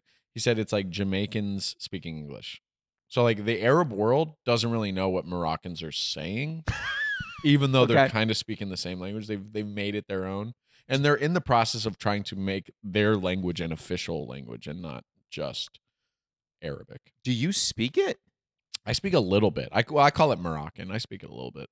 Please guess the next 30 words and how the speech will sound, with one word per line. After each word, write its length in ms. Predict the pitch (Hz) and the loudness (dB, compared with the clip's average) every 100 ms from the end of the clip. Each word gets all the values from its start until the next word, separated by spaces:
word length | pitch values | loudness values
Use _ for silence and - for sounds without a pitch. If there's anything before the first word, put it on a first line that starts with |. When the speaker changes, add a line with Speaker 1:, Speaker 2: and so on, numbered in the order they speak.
| _ | _
Speaker 1:
Yeah. 100 | 113 | 0
Speaker 2:
Really? 400 | 185 302 127 71 - | 2 4 2 0 -6
Speaker 1:
Yeah. 100 | 90 | -4
Speaker 2:
But 80 | 127 | 0
not, 260 | 143 139 - | 2 2 -2
but 80 | 127 | -2
you're 80 | 113 | 2
not 160 | 123 | 0
fluent? 400 | 147 120 78 71 _ _ _ - | 0 -2 -2 -8 _ _ _ 2
Speaker 1:
Not 220 | 139 117 | 4 4
fluent, 360 | - 80 73 78 | 0 -2 -4 -10
no. 280 | 73 85 _ - | -12 -12 _ -4
Speaker 2:
So 100 | 98 | -2
Speaker 1:
No. 60 | 127 | 0
Speaker 2:
your 140 | 190 | 0
parents 280 | - 165 - | 0 -2 -2
could 80 | 104 | -2
hypothetically 480 | 123 113 113 107 | -2 0 -2 -4
talk 240 | 101 104 95 | -4 -4 -4
shit 160 | - | -6
about 240 | 98 92 92 | -4 -4 -4
you 420 | 95 90 87 87 - | -2 -2 -2 -6 -10
in 80 | |
front 200 | 101 123 92 | 0 2 2
Speaker 1:
Well, 60 | |
Speaker 2:
of 40 | 78 | 0
you? 60 | |
Speaker 1:
my 60 | 92 | -2
dad 320 | 90 147 98 | 4 4 4
couldn't. 260 | 85 80 | -2 -8